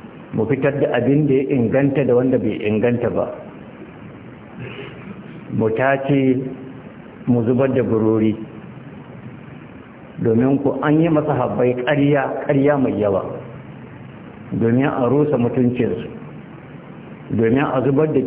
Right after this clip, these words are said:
ƙimar su ga idon duniya. Wa ya aballahu illa an yutimma nura.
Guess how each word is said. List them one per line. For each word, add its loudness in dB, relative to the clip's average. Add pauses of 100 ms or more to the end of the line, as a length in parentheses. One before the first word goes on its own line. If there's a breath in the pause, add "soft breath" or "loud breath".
ƙimar 4
su 4
ga 4
idon 2
duniya. 2 (1500)
Wa 2
ya 2
aballahu 2
illa 4
an 4
yutimma 2
nura. 2